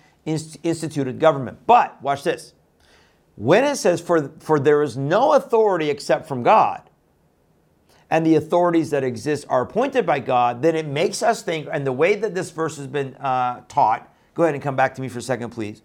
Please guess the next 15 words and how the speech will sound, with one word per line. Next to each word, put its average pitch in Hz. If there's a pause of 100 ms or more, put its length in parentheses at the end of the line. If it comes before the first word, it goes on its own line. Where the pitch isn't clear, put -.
(760)
is 226
that 156 (800)
there, 165
then 165
therefore, 147 (600)
um, 135 (400)
because 170
God 175
created 151
government, 190 (680)
we 127
need 208
to 196
obey 160
government 147